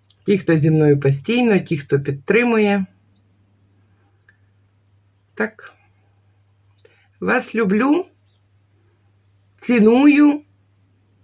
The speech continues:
і дякую вам і за коментарі, і за перегляди, і за те, що ви зі мною, і за те, що ви допомагаєте розвивати і канал, і заробляти мені.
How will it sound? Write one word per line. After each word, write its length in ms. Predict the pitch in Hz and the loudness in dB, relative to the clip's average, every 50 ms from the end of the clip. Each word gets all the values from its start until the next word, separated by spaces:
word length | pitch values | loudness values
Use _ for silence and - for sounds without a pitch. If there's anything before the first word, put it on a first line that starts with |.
| _ _ _ _ _ _ | _ _ _ _ _ _
і 180 | - - 175 175 | -8 -6 -2 0
дякую 520 | 165 190 202 247 254 - - 208 185 160 | 2 2 2 0 0 0 2 2 2 2
вам 380 | 151 151 147 151 156 143 139 - - _ _ - - - - - - _ | 2 0 0 0 -2 -4 -6 -8 -14 _ _ -20 -20 -20 -20 -20 -20 _
і 120 | - 349 302 | -8 -4 -2
за 160 | 214 190 180 | 0 0 0
коментарі, 520 | - 170 165 165 165 156 - 196 220 233 | 0 0 0 0 0 0 0 -2 0 0
і 160 | 285 262 233 196 | 0 0 0 0
за 140 | 160 180 | 0 -2
перегляди, 600 | 180 - 240 254 277 262 202 185 190 185 160 175 | 0 0 0 0 2 2 2 2 2 2 4 2
і 60 | 196 185 | 2 2
за 100 | 202 220 | 2 0
те, 160 | - 269 254 | -2 -4 -4
що 160 | - - 226 | -2 -2 0
ви 140 | 202 214 180 | 0 0 2
зі 100 | 170 208 | 2 2
мною, 320 | 214 233 277 294 302 285 | 2 4 4 4 4 4
і 80 | 240 208 | 2 2
за 140 | 180 202 196 | 2 2 2
те, 140 | 196 226 | 0 -2
що 220 | 226 - - 202 180 | -4 -2 -2 0 2
ви 100 | 180 214 | 2 2
допомагаєте 920 | 165 190 185 - 170 165 170 170 170 185 196 196 190 175 - - 160 151 - - - - - - - | 0 0 -2 0 -2 0 0 0 0 0 0 0 0 -2 -2 -4 -6 -6 -8 -14 -20 -20 -20 -12 -4
розвивати 720 | - 143 160 165 156 165 170 160 151 151 139 135 139 - - | -2 0 0 0 0 0 0 0 2 2 0 0 0 -2 -4
і 200 | - - - - | -4 -4 -6 -4
канал, 680 | - - 233 214 214 214 208 208 202 202 202 190 - _ - - - - - | -2 0 0 2 4 4 4 4 4 2 0 -2 -6 _ -20 -20 -20 -12 -4
і 140 | - 294 294 | 0 0 2
заробляти 680 | 208 233 202 190 185 175 185 190 208 220 220 - 190 170 | 4 4 4 4 4 4 4 4 2 2 2 0 2 2
мені. 440 | 170 160 156 151 147 139 135 135 | 2 2 2 2 4 4 2 2